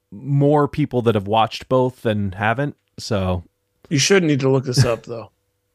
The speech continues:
Speaker 1: Yeah, exactly. Yeah,
Speaker 2: Yeah.
Speaker 1: ex-, yeah, a hundred percent. Um, but no, I, I like, yeah, how it shows that she still has a connection with it. So yeah, I mean, that's gonna be a,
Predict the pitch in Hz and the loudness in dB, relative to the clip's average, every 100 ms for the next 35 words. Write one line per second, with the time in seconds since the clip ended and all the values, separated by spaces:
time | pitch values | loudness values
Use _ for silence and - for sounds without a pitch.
0 | - - 151 92 95 101 98 90 95 95 | -10 0 2 2 0 0 -2 -2 -6 -8
1 | - 104 95 117 143 110 110 - - 101 | -6 -4 -4 -6 -8 -8 -8 -8 -4 -4
2 | - - 104 110 104 98 101 95 - - | -6 -8 -4 -4 -4 -6 -6 -6 -8 -20
3 | - - - 110 104 92 92 90 92 - | -20 -20 -6 2 2 2 2 -2 -6 -12
4 | _ 131 117 117 104 - 147 139 185 135 | _ -8 2 4 4 0 -8 -4 -2 0
5 | 123 131 123 120 127 127 - 123 98 104 | 0 0 0 0 -2 -4 -4 -2 0 0
6 | 104 104 107 - - 113 104 104 - 120 | -2 -4 -6 -6 -2 0 0 -2 -4 -4
7 | 104 117 104 95 - 107 98 - 104 95 | -2 0 0 0 -4 -4 -4 -2 -2 -2
8 | - 98 98 - 104 92 92 101 101 101 | 0 -2 -2 -2 -2 -2 -2 -2 -2 0
9 | 104 - - 104 95 92 90 87 | -2 -2 0 0 0 0 0 -2